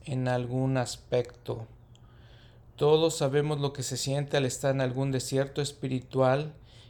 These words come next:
y las mismas lecciones que ellos aprendieron pueden ayudarnos a nosotros a prepararnos para entrar en nues-, en nuestra tierra prometida, la vida eterna con nuestro Padre Celestial.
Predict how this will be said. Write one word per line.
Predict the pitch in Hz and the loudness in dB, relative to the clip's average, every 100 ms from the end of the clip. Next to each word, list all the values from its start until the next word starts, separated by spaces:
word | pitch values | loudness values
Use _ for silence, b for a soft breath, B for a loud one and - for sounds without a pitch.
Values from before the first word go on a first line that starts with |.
| B | B
y | - 135 | -6 0
las | 135 131 | 0 2
mismas | 147 156 165 165 | 0 0 0 0
lecciones | 147 131 - 135 135 143 143 | 0 -4 -4 -2 0 0 -2
que | - 135 | -2 -2
ellos | 131 135 | 0 -2
aprendieron | 120 123 123 131 147 147 | -2 -2 0 2 0 -2
pueden | - 139 139 139 | -2 0 0 0
ayudarnos | 131 127 127 135 131 | 2 2 2 0 -2
a | 127 | -2
nosotros | 120 117 156 160 - 127 123 - - B B B B | -2 2 4 4 2 -4 -2 -6 -12 B B B B
a | - 127 120 | -6 -4 -2
prepararnos | 131 - 127 127 131 135 | -6 -2 0 2 0 -2
para | - 123 120 | -4 -4 -2
entrar | 117 - 127 127 | -4 -2 0 0
en | |
nues-, | 131 117 - | -2 -4 -4
en | 143 151 147 | 0 0 0
nuestra | 127 - 117 | -2 -2 -4
tierra | - 127 123 123 | -2 -2 0 -2
prometida, | - 127 120 117 123 120 113 110 - - - B B B B B | -4 -4 -4 -6 -4 -4 -4 -8 -14 -20 -20 B B B B B
la | 127 120 120 | -6 -2 0
vida | 127 131 | 0 0
eterna | 131 127 127 123 127 127 - | 0 0 -2 -2 -2 -4 -4
con | 127 | -6
nuestro | 120 113 - 117 | -4 -6 -8 -6
Padre | 117 117 117 | -2 0 -2
Celestial. | 117 117 110 - - 110 101 | -4 -8 -8 -10 -8 -8 -8